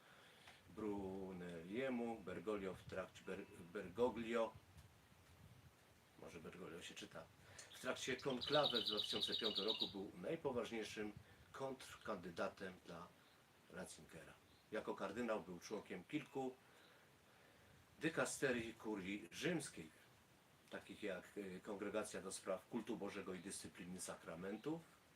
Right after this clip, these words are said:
przynajmniej raz w roku spowiadać się, jako Wielkanocy, Komunię Świętą przyjmować pamiątkę. Jezus powiedział:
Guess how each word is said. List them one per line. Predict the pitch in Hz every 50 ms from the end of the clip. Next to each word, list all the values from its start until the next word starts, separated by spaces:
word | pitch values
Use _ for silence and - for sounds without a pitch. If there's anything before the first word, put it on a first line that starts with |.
| - - - - - - - - - - - - - - - - - - - - - - - -
przynajmniej | - 98 95 92 90 90 98 - - - - - - -
raz | - 95 95 -
w | 95
roku | 104 101 - - 101
spowiadać | - - 107 98 104 98 92 95 - -
się, | - 101
jako | 90 - - - 101 92 90 87 85 - -
Wielkanocy, | 87 87 87 - - 90 87 90 87 - -
Komunię | - - 87 85 90 90 82
Świętą | - - - 95 90 - 87 82
przyjmować | - - - 85 85 90 98 113 110 -
pamiątkę. | - 123 123 151 156 139 123 - - 101 90
Jezus | 90 85 85 90 -
powiedział: | - 110 101 98 90 95 95